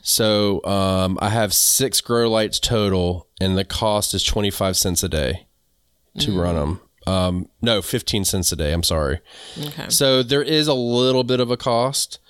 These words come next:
Speaker 1: but when I fast forward and I think about what am I doing with that money,
Speaker 2: Mm-hmm.
Speaker 1: like, it's, it's a
Speaker 2: Mm-hmm.
Speaker 1: no-brainer. You know what I mean?
Speaker 2: Yeah.
Speaker 1: Now, that also includes running the fans as well for them,
Speaker 2: Mm-hmm.
Speaker 1: which we'll get into that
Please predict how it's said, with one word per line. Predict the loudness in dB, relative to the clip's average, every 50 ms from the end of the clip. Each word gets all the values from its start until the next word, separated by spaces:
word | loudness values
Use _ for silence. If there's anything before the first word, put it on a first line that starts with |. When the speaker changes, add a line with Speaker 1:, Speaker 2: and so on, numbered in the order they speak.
| -20 _ _ _ _ _ _ _ _ -12
Speaker 1:
but | -6 -2 0 2 2 2 0 -2
when | -2 0 0 2 2
I | 2 2 0 0
fast | -2 -6 -6 -2 0 0 0 0 0 -2
forward | -4 -2 0 0 2 2 2 0 0 0
and | -2
I | -2
think | -2 -2 -4 -4 -2
about | 0 0 0 0 0
what | -2 0 0 2 2 2
am | 2 2 0
I | 2 0 0 -2 -4 -10 -16 -20 -18 -6
doing | -2 0 2 2 2 2 2 0 0
with | 0 -2 -2 0
that | -2 -2 0 0
money, | 0 2 2 2 2 2 2
Speaker 2:
Mm-hmm. | 2 2
Speaker 1:
like, | 2 2 0 0 -2 -2
it's, | -2 -2 -2 -2
it's | -2 -2 0 0
a | 2
Speaker 2:
Mm-hmm. | 2 2 2 0 0
Speaker 1:
no-brainer. | 0 0 -2 -2 -2 -4 -4 -4 -2
You | -2 0
know | 0 0
what | 0 0
I |
mean? | 0 0 0 0
Speaker 2:
Yeah. | -2 -6 -10 -12 -14 -10 -4 -2
Speaker 1:
Now, | 0 0
that | 2 2 2 2
also | 2 2 2 2 2 2 2 4
includes | 2 0 -2 -4 -2 0 2 2 2 2 2 2 0 -2 -2
running | -2 0 2 2 2 0
the | -2 -4
fans | -2 -2 0 2 2 2 0 0 0
as | 0 0 0 0
well | 0 2 2 0 0
for | -2 -4 -2 -2 0 0
them, | 0 -2 -2 -2 -2 -4 -6 -8 -12
Speaker 2:
Mm-hmm. | -12 -10 -10 -10 -10 -6 -4
Speaker 1:
which | -2 -2 0
we'll | 0 0 0
get | 0 0 0 2 2
into | 0 0 0 0 0
that | 2 2 2 2 0 -2 -6